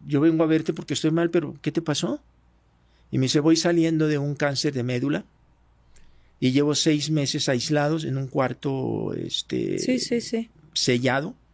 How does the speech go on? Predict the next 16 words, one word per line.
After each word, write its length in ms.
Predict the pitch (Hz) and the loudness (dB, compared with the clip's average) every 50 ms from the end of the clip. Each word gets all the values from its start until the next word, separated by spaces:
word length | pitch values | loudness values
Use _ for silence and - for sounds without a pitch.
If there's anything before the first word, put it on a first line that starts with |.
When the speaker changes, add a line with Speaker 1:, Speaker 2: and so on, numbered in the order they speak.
| _ _ _ _ _ _ _ _ _ _ _ _ | _ _ _ _ _ _ _ _ _ _ _ _
Speaker 1:
Me 160 | - 135 135 | 0 0 2
vi 140 | 135 151 156 | 2 2 2
todas 220 | 156 - 151 151 156 | 2 2 2 4 2
las 120 | 151 - | 2 0
películas 460 | - - 123 131 127 147 143 143 - | 0 0 0 2 2 2 0 0 0
que 80 | - 139 | -2 -2
pude 240 | - - 143 147 151 | 0 2 2 4 4
verme 320 | 151 151 147 147 147 156 | 4 2 2 2 4 4
y 200 | 165 165 151 139 | 4 4 4 4
leí 220 | 131 131 135 135 135 | 4 2 2 2 2
todos 180 | 135 139 139 | 2 2 2
los 100 | 139 135 | 4 2
libros 300 | 131 139 139 139 143 - | 2 2 2 2 0 0
que 80 | - 127 | -2 -2
pude 240 | - - 135 139 135 | -2 0 0 2 2
leer 380 | 131 127 127 143 165 175 190 | 2 2 2 2 2 0 -2